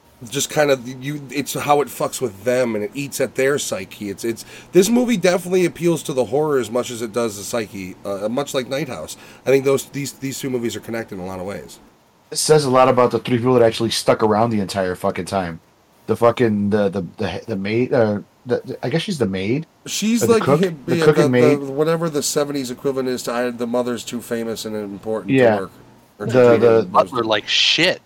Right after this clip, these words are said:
Speaker 1: The, yeah,
Speaker 2: The,
Speaker 1: but
Speaker 2: the
Speaker 1: the,
Speaker 2: butler,
Speaker 1: the,
Speaker 2: yeah,
Speaker 1: oh,
Speaker 2: or
Speaker 1: by the way,
Speaker 2: whatever, the, he's
Speaker 1: so
Speaker 2: the maintenance guy.
Speaker 1: he kept calling him a Nazi, and there's that scene where he calls him a Nazi, and he
Speaker 3: Yeah.
Speaker 1: goes, "I'm Swiss."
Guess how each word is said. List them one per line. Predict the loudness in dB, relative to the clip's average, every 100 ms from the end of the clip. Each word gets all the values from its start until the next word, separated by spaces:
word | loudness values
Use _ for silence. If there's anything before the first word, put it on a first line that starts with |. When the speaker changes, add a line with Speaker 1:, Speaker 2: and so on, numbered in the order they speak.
| _ _ 0
Speaker 1:
The, | 0 4
yeah, | 4 8
Speaker 2:
The, | 8
Speaker 1:
but |
Speaker 2:
the | 8
Speaker 1:
the, | 6
Speaker 2:
butler, | 8 8 10 8 8
Speaker 1:
the, |
Speaker 2:
yeah, | 8 8 8
Speaker 1:
oh, | 8
Speaker 2:
or | 8
Speaker 1:
by | 6
the | 8
way, | 6
Speaker 2:
whatever, | 6 2 0
the, | -2
he's | -2 4
Speaker 1:
so | 8 8
Speaker 2:
the |
maintenance | 6 -2 -2
guy. | 2 2 0
Speaker 1:
he | -2 -2
kept | -2 2 2 2
calling | -4 0 2 4
him | 2
a | 2
Nazi, | 0 0 -2 -2 -2
and | 0
there's | 0
that | 0 -2
scene | 0 0 2
where | 2
he | 0
calls | 0 -2 0
him | 0
a |
Nazi, | 0 -2 -2 0
and | 2
he | 2
Speaker 3:
Yeah. | 2
Speaker 1:
goes, | 2
"I'm | 4 4
Swiss." | 4 2 8 8 6 -2